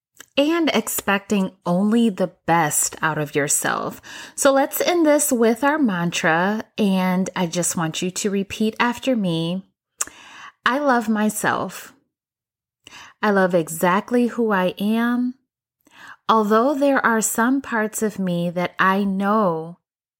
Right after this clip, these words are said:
I need to improve. How I will do that is by taking quarterly assessments of myself.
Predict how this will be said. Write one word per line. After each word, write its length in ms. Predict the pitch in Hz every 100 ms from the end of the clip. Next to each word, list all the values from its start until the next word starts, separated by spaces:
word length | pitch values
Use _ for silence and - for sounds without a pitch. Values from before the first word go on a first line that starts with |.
| _
I 180 | 190 196
need 280 | 208 196 180
to 180 | - 180
improve. 760 | 165 170 - 139 156 - - - _ _ _ _ _ _ _ - - - -
How 180 | - 240
I 180 | 240 233
will 200 | 233 330
do 260 | 254 220 208
that 460 | 190 185 196 - _ -
is 220 | 202 175
by 260 | - 175 170
taking 840 | - - 202 190 190 175 175 175 - _ _ _ _ _ _
quarterly 960 | - 233 220 247 277 277 285 294 302 - _ _ _ _ _
assessments 1120 | 202 185 - 220 214 - 165 160 160 - - - _
of 200 | - 165
myself. 720 | 196 247 262 175 160 208 -